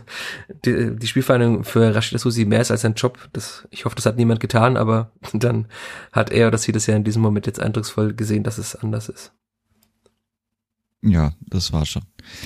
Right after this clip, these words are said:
Speaker 2: sehr bemerkenswert. Aber ich glaube, er war auch der Einzige, bei dem das so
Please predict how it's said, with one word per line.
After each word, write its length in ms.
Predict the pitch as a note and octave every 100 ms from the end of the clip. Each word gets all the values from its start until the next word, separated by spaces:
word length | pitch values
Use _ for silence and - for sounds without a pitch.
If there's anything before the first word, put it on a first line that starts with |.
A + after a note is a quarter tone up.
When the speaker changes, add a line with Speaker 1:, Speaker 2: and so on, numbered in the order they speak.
| - - -
Speaker 2:
sehr 180 | - F#2
bemerkenswert. 800 | E2 F2 F2 E2 F2 E2 - -
Aber 100 | F2
ich 80 | F2
glaube, 200 | A#2+ A2+
er 60 |
war 80 | E2+
auch 80 | G2+
der 340 | G#2+ F2+ F2+ - _ _ _ _ _ _ _ - _
Einzige, 720 | - G3 B2+ - - D3 D3+ - _ _ _ _ _ _ _ _ -
bei 100 | G2
dem 220 | G#2 G#2+
das 160 | G2
so 500 | - G#2 G#2+ G#2 G2+